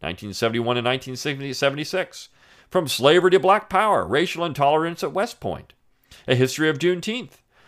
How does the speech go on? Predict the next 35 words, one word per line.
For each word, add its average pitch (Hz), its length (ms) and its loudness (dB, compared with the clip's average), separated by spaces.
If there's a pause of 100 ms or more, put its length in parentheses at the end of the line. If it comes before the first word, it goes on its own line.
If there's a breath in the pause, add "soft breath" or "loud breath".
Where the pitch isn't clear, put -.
A - 60 -6
Confederate 120 540 4
Reckoning, 160 500 0
Recollections 139 800 -2
on 127 360 0
Civil 117 280 -4
War 131 160 2
Memory. 165 400 -8 (340 soft breath)
A - 80 -6
Short 208 240 2
History 170 320 0
of - 80 -6
Confederate 143 420 0
Memorialization 117 680 2
at 107 100 -6
West 165 280 -4
Point. 78 320 -10 (420 soft breath)
Educating 123 480 0
Diversity 165 480 2
Through 180 220 0
History. 175 640 -6 (400 soft breath)
Robert 151 320 6
E. 165 80 2
Lee 175 200 6
and 196 100 4
the 190 60 4
Lost 208 400 2
Cause. 226 680 0 (400 soft breath)
Educating 151 460 0
Diversity 175 520 4
in 185 80 0
the 190 80 0
Department 196 380 2
of 113 80 -2
History. 82 500 -4